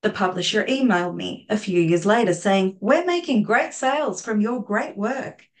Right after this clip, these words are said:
If you pay us two thousand pounds to make it open access, that'll be better for you because more people will read it."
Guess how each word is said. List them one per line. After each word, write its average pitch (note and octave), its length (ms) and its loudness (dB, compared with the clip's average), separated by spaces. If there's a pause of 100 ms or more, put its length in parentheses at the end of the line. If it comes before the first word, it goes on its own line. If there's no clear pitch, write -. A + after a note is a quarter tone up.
(300)
If A#3+ 180 -6
you F4 180 -2
pay C4 260 -2
us G3+ 200 -4
two D#4+ 240 -4
thousand A#3+ 540 4
pounds B3+ 640 0
to A3+ 120 -4
make A3+ 280 -2
it G#3+ 160 -8
open G#3+ 480 -4
access, B3+ 760 -4 (360)
that'll D#3+ 240 0
be C4+ 160 0
better G3+ 280 -2
for D4 120 -8
you D4+ 580 -2
because B3 340 0
more F3+ 240 2
people A#3 340 -6
will E4 220 -2
read F#4 220 4
it." - 260 -6